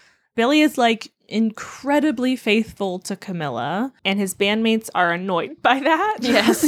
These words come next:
Speaker 1: The level of golden
Speaker 2: <laughs>
Speaker 1: retriever baby boy <laughs> chasing after this woman.
Speaker 2: Yep.
Speaker 1: Uh, then she gets pregnant.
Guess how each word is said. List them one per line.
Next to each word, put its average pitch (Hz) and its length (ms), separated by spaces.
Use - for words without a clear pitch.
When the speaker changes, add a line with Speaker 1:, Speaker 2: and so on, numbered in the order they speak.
Speaker 1:
The 285 140
level 254 460
of 240 80
golden 311 360
Speaker 2:
<laughs> 254 40
Speaker 1:
retriever 214 640
baby 202 280
boy 208 360
<laughs> - 20
chasing 208 420
after 190 220
this 180 200
woman. 175 340
Speaker 2:
Yep. 190 280
Speaker 1:
Uh, 180 360
then 196 200
she 240 180
gets 254 240
pregnant. - 680